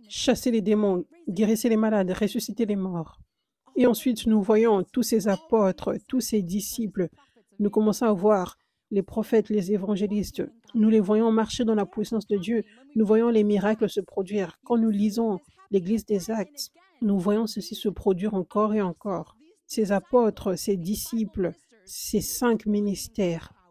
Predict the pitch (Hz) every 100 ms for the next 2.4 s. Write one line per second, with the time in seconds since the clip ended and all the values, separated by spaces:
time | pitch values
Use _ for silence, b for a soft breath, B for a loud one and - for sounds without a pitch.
0 | _ _ 185 190 202 - - 165 165 -
1 | 202 - 175 - 165 208 240 - _ -
2 | 208 202 208 170